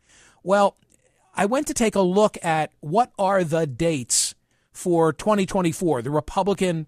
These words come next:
primary dates for twenty twenty-four. And frankly, n-, nothing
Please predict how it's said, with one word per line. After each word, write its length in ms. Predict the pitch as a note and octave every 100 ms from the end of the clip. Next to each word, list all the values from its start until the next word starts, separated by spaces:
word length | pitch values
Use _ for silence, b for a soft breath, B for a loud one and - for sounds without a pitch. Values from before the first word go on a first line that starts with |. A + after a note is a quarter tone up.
| _
primary 580 | - F#3 F#3 F3 D#3 D3
dates 360 | B2+ F3 D3+
for 120 | - D3
twenty 280 | - E3
twenty-four. 420 | D3+ E3 D3+ D3+ B B B B
And 260 | F#3+ F#3+ -
frankly, 480 | A3 B3 - G3 C#3+ _ _ - F3+
n-, 140 | G#3
nothing 600 | F#3 F#3+ A#3 E4 C#4+ G#3+